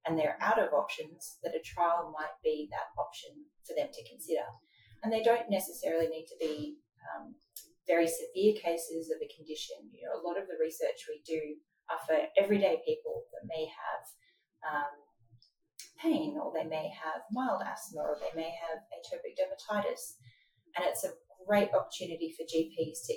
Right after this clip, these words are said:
increase their skills, increase their exposure, increase their profile,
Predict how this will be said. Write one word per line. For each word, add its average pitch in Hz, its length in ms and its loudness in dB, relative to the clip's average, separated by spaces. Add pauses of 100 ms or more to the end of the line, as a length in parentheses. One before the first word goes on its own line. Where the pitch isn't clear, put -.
increase 165 440 -2
their 151 140 2
skills, 302 680 0 (360)
increase 165 520 0
their 147 120 6
exposure, 170 840 2 (180)
increase 160 400 -6
their 151 140 2 (200)
profile, 185 840 2